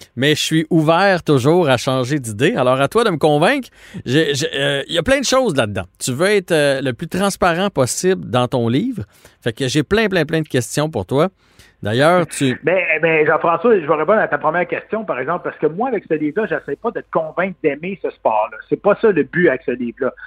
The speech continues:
Speaker 2: Le but avec ce livre-là, c'est d'essayer de te faire comprendre le sport plus que l'image que le monde a de ce sport-là pour que le, il y ait du respect envers les athlètes
Speaker 1: Mhm.
Speaker 2: qui pratiquent ce sport-là. Donc, c'est complètement différent. J'essaie pas de vous faire con-, d'aimer ce sport-là.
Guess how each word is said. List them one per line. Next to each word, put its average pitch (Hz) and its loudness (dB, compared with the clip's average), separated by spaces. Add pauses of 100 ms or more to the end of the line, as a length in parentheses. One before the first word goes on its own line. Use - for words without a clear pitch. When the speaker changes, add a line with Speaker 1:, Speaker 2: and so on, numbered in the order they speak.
(220)
Speaker 2:
Le 131 2
but 147 0
avec 240 0
ce 180 2
livre-là, 160 2
c'est 147 -8
d'essayer 139 -2
de 160 2
te - -6
faire - -2
comprendre 202 0
le 147 -2
sport - -2
plus 202 0 (140)
que 185 2
l'image 156 0 (400)
que 143 2
le 135 2
monde 147 0 (100)
a 165 2
de 127 -8
ce 151 -2
sport-là 143 0 (120)
pour 170 2
que 165 2
le, 143 2
il 139 -8
y 147 -4
ait 165 0
du 147 -2
respect 208 0
envers 147 2
les 135 -4
athlètes 170 -2 (300)
Speaker 1:
Mhm. 107 -2
Speaker 2:
qui 214 -6
pratiquent 151 -2
ce 147 2
sport-là. 127 2
Donc, 135 -2
c'est - -4
complètement 226 0 (120)
différent. 156 0
J'essaie 139 2
pas 240 0
de 190 2
vous 156 0
faire 160 0
con-, 151 2
d'aimer 147 0
ce 160 0
sport-là. 139 0